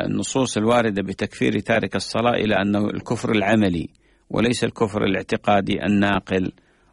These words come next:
وهذا هو قول جماهير أهل العلم، وهذا لا يعني التساهل في التعامل مع تارك الصلاة. ولذلك قالوا لو صام فإن صومه صحيح، لأنه ليس من شروط قبول الصوم كونه يصلي مثلًا.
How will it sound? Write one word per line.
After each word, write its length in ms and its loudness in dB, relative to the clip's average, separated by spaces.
وهذا 600 0
هو 80 2
قول 260 0
جماهير 440 2
أهل 220 -2
العلم، 340 2
وهذا 600 0
لا 120 4
يعني 500 0
التساهل 580 0
في 260 -4
التعامل 540 0
مع 200 2
تارك 380 -2
الصلاة. 520 -4
ولذلك 520 2
قالوا 400 0
لو 160 2
صام 540 0
فإن 300 2
صومه 380 2
صحيح، 600 -2
لأنه 360 0
ليس 260 2
من 140 2
شروط 400 -2
قبول 400 0
الصوم 400 0
كونه 300 0
يصلي 420 0
مثلًا. 460 -2